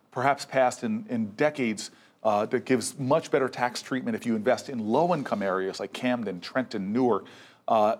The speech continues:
that bill, which is gonna bring billions of dollars into communities like Newark,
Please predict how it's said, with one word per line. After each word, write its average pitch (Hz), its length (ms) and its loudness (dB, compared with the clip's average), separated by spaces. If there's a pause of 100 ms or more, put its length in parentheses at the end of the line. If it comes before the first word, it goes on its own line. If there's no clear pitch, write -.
that 135 340 2
bill, 101 300 2
which 95 180 -4
is 110 80 -10
gonna 110 160 0
bring 113 260 0
billions 135 460 2
of 107 60 -6
dollars 107 400 2
into 104 140 -10
communities 107 440 -4
like 104 160 -2
Newark, 107 300 0